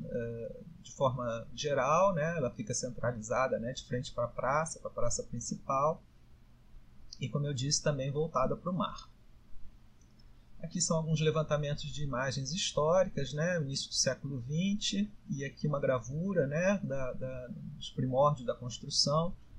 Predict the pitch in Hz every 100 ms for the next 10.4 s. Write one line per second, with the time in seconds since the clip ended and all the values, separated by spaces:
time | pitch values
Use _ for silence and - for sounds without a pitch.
0 | - 131 139 139 135 135 - 151 156 151
1 | 131 - - 139 156 156 165 - 139 139
2 | - 139 139 131 139 135 143 - 135 127
3 | 131 135 127 - - 143 143 139 - -
4 | - - 127 127 123 123 - 131 - 127
5 | 165 135 139 190 - - - 120 120 123
6 | 117 117 110 110 - - 107 110 57 -
7 | - - - - - - 120 131 151 -
8 | 123 120 110 - 113 - - - - -
9 | - 107 - - 107 113 131 120 107 -
10 | 127 139 156